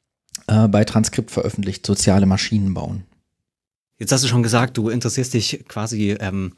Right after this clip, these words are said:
Speaker 2: sehr, sehr praktisch dafür, äh, was das passiert. Das heißt, das ist so ein ethnografischer Ansatz. Ähm, wie genau, äh, sah denn das aus?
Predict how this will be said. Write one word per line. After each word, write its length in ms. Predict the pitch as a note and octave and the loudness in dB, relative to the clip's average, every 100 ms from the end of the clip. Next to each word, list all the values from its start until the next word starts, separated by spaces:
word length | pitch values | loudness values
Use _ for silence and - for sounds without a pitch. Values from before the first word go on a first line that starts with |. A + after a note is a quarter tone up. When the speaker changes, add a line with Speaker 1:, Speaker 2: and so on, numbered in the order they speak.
| - - _ | -20 -20 _
Speaker 2:
sehr, 480 | - A2 F#2 F#2 E2+ - _ - - - | 0 4 4 4 0 -6 _ -14 -14 -10
sehr 180 | A#2 G#2 | -6 -4
praktisch 400 | - C3 A#2 - | -4 -4 -4 -2
dafür, 460 | E2+ - E2+ D#2+ | -4 -2 0 0
äh, 200 | E2+ F2 | 0 -2
was 160 | E2+ - | -4 -6
das 120 | F#2 | -10
passiert. 440 | - F2+ G#2+ A2+ | -12 -6 2 2
Das 120 | A2 G#2+ | 2 0
heißt, 240 | G#2 - | -2 -4
das 140 | G#2+ | -8
ist 120 | - - | -8 -6
so 120 | A2 | -2
ein 200 | G2+ G2+ - - - | 0 -2 -8 -20 -8
ethnografischer 720 | A2+ A2+ - F#2+ C#3 - A#2+ | 0 0 0 -2 0 2 2
Ansatz. 560 | G#2+ B2+ D3 D3 - - | 2 2 2 0 -2 -4
Ähm, 360 | A#2+ A#2 A2+ A2 | 0 0 0 0
wie 100 | B2 | 0
genau, 460 | A#2+ A#2+ C#3 C#3+ C#3 | 0 2 4 2 2
äh, 200 | A#2+ A#2 | 0 0
sah 160 | B2 | 0
denn 100 | C3+ | 0
das 160 | A2+ - | -2 -4
aus? 400 | C#3 B2 - | -6 -8 -10